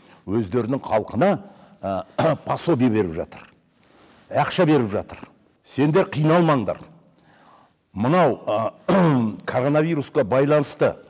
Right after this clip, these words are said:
үйлеріңде отырып қалған кезде қарындарың ашпасын. "Дәрілеріңді уақытында сатып а-, алып отырыңдар, тамақтарыңды уақытында сатып алып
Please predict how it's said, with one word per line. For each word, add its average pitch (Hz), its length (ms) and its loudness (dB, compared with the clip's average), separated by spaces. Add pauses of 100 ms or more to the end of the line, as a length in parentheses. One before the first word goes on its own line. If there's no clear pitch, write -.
(200)
үйлеріңде 135 640 2 (240)
отырып 131 400 -4
қалған 120 380 -2
кезде 120 380 -2 (220)
қарындарың 113 560 -2
ашпасын. 110 640 -2 (380)
"Дәрілеріңді 117 560 0
уақытында 123 480 0
сатып 120 320 -2
а-, 117 140 0
алып 110 340 2
отырыңдар, 104 500 -6
тамақтарыңды 156 600 -2
уақытында 143 400 -2
сатып 139 320 -2 (360)
алып 127 280 0